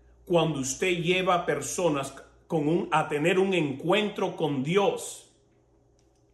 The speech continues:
ese encuentro con Dios, no hay cómo refutarlo con un argumento.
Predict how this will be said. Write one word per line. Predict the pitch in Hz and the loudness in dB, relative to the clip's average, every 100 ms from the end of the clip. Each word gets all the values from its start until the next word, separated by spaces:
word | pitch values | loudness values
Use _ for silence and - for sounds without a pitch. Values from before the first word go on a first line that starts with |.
| _ _ _ _ _ _ | _ _ _ _ _ _
ese | - 190 185 165 | -2 -2 0 -2
encuentro | 139 131 180 196 180 151 139 | -2 -2 0 2 0 -4 -6
con | 139 131 | -6 -4
Dios, | 151 165 110 - - _ - | 0 0 -2 -8 -18 _ -8
no | 127 165 | 0 4
hay | 185 185 - | 4 2 -4
cómo | - 196 180 165 | 2 2 4 2
refutarlo | 160 151 147 131 190 180 135 127 120 - | 2 -2 -6 0 2 2 0 -6 -6 -8
con | 135 | -6
un | 131 143 143 | -4 -2 -2
argumento. | 135 127 117 117 107 92 82 | -2 -4 -4 -4 -6 -10 -16